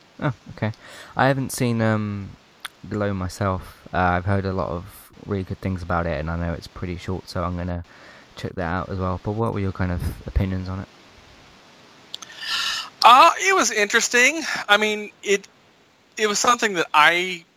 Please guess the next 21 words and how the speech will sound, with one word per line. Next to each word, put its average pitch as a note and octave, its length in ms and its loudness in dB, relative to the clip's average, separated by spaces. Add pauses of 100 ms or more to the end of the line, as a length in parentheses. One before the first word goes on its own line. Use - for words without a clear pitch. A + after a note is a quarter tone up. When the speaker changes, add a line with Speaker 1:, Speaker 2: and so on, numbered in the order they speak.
Speaker 2:
knew D#3+ 360 -6
more D3+ 360 2
about, C#3+ 480 8
but B2+ 80 -12
that's C#3 180 0
just - 180 -12
because C3 300 -8
I C3 60 -4
grew B2+ 200 -4
up B2+ 120 0
in B2 40 -12
the A#2+ 120 -4
area. C3 200 6
Kind D#3+ 220 4
of D3+ 60 2
a, B2 180 6 (380)
Speaker 1:
Okay. - 140 2
Speaker 2:
a C#3 40 8
long, C#3 520 6
short - 580 -2 (340)
version C#3+ 560 0